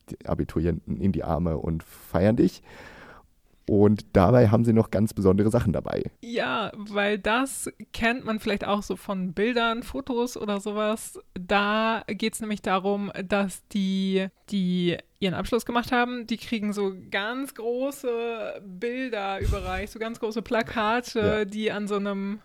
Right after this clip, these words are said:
Speaker 2: ja, an so einem Stock befestigt sind. Und das sind Plakate, die Bilder, die Kinderbilder drauf
Speaker 1: Ja.
Speaker 2: haben. Und, ähm, die bekommen sie dann überreicht und dann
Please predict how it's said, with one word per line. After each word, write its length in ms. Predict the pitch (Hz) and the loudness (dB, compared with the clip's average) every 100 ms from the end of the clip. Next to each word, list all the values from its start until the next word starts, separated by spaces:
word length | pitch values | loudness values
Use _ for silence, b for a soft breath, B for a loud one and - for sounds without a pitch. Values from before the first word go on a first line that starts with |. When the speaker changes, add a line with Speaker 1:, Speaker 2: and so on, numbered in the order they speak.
| - | -10
Speaker 2:
ja, 120 | 180 | -8
an 120 | 180 | -6
so 60 | 190 | -6
einem 140 | 190 | -8
Stock 320 | 202 247 247 | -6 -6 -6
befestigt 540 | - 233 269 - 254 - | -6 0 0 0 -10 -2
sind. 400 | 240 240 254 - - | -2 0 -4 -10 -4
Und 400 | 220 208 214 233 | -2 -2 -2 -2
das 120 | 214 | -4
sind 180 | 220 226 | -8 -6
Plakate, 920 | 214 202 - 196 214 226 214 208 202 202 - | -6 -6 -6 -4 -4 -4 -4 -4 -8 -14 -6
die 320 | 202 196 196 | -4 -2 -2
Bilder, 800 | 185 208 214 208 190 185 185 - 202 196 | 2 2 2 -2 -4 -4 -6 -10 -14 -18
die 200 | 196 - | -20 -10
Kinderbilder 720 | 240 247 180 180 180 180 202 | -4 -2 -2 -2 -2 -4 -8
drauf 320 | - 180 190 - | -8 -6 -8 -4
Speaker 1:
Ja. 100 | 185 | 0
Speaker 2:
haben. 260 | 185 180 180 | 0 -2 -10
Und, 560 | - 196 180 190 185 - | -6 -2 0 -2 -4 -4
ähm, 580 | 208 180 185 180 175 175 | -2 0 -2 -4 -4 -8
die 460 | - 202 247 254 240 | -8 0 2 4 2
bekommen 260 | 196 233 208 | 0 -4 -4
sie 80 | |
dann 160 | 208 208 | -4 -2
überreicht 680 | 202 196 190 208 233 - - - | -2 2 4 4 2 -2 -14 -4
und 520 | 202 196 190 196 - - | -2 0 -2 -4 -8 -6
dann 460 | 196 185 185 190 | -2 -2 -2 -6